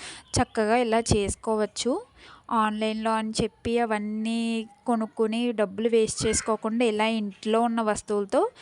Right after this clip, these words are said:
చేసుకుంటే చాలా బెనిఫిట్ ఉంటుంది, డబ్బులు ఖర్చు అవ్వవు. నేనైతే ఇలా మొత్తం బ్యాంగిల్స్ అన్నీ ఇలా సర్దుకున్నాను. చూస్తున్నారు కదా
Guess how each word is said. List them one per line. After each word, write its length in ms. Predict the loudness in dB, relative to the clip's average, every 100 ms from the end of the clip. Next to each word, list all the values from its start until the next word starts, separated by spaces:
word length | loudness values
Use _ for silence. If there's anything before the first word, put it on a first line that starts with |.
| -18 -18 0 2
చేసుకుంటే 440 | 2 0 0 0
చాలా 560 | 2 2 2 2 0 -2 -10 -20 -6
బెనిఫిట్ 520 | -2 -2 -2 -6 -2
ఉంటుంది, 560 | -4 0 -2 0 -2 -4 -16 -20 -20 -10
డబ్బులు 340 | -4 -2 0 2
ఖర్చు 360 | 0 -2 -2
అవ్వవు. 460 | -2 0 0 -2 -4 _ _ _ -18 -16 -16 -18 -20 -20 _ _ _ _ _ -20 -20 -20 -20 -20 -20 -20 -20 -20 4
నేనైతే 520 | 6 6 4 4 4
ఇలా 200 | 4 4
మొత్తం 460 | 4 0 0 -2 2
బ్యాంగిల్స్ 480 | 2 2 -2 0 0
అన్నీ 200 | 0 0
ఇలా 180 | 2
సర్దుకున్నాను. 800 | 2 2 -2 -2 -2 0 0 0 -2 -6 -12 -12 -16 _ _ _ -4
చూస్తున్నారు 480 | -4 -2 -2 -2 -2
కదా 240 | -2 0